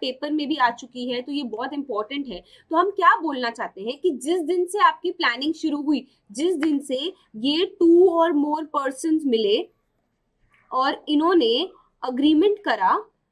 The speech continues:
क्या agreement? To lootify a bank, लूटना है एक bank, ठीक है। उसके बाद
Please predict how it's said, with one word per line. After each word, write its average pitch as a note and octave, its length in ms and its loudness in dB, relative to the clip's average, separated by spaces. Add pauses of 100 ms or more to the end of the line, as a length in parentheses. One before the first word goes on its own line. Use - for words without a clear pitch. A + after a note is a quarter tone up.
(1600)
क्या C4+ 180 6
agreement? E4 460 4 (240)
To E4+ 60 4 (680)
lootify D#4+ 600 4
a D4+ 140 -2
bank, G#3+ 260 0 (460)
लूटना C#4+ 420 0
है E4+ 160 2
एक D4 200 -6
bank, G#3+ 380 0 (520)
ठीक D#4+ 160 0
है। G#4+ 60 4 (120)
उसके E4+ 300 2
बाद E4+ 200 6